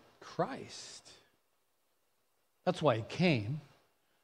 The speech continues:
so that you would know him. The bread of life is such a beautiful picture. I mean, it's like,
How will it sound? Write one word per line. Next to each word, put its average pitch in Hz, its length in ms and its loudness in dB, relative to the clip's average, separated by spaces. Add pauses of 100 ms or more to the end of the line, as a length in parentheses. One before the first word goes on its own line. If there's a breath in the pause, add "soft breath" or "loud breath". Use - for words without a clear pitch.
(960)
so - 160 0
that 131 240 2
you 139 80 4
would 127 140 4
know 151 240 6
him. 123 320 2
The 170 60 2
bread 294 260 8
of 147 100 6
life 208 320 8
is 151 160 4
such 175 220 4
a 151 60 4
beautiful 156 360 4
picture. 123 560 0
I 117 40 2
mean, 131 180 6
it's 123 180 0
like, 131 160 4